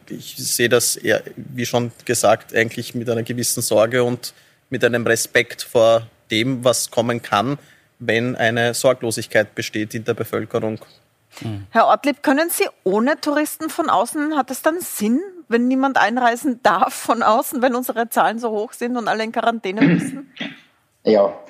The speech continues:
Speaker 4: man hat geredet vom Kurzzeitgedächtnis. Es gibt, äh, eine Saison nach dieser Wintersaison. Wir haben Mitarbeiter, die haben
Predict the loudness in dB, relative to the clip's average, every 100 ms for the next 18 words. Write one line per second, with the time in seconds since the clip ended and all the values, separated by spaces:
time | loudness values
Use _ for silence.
0 | -20 _ _ 0 0 2 2 4 4 2
1 | 0 0 2 0 2 0 0 -8 -8 -10
2 | -10 -6 -4 -4 -4 2 4 4 0 -4
3 | -18 _ _ _ 0 0 2 0 2 2
4 | 4 4 2 0 -8 -4 -2 -2 -6 -8
5 | -4 -2 0 0 0 2 2 0 0 0
6 | 2 -2 -2 -8 -2 2 2 -2